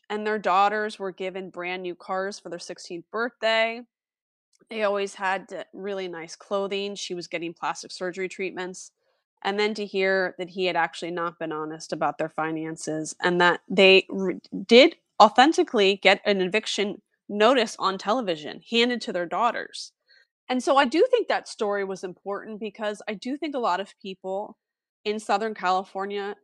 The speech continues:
and in, probably in other parts of the country feel like,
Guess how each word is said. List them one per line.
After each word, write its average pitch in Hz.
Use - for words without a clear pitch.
and 254
in, 466
probably 381
in 277
other 254
parts 269
of -
the 240
country 285
feel 302
like, 196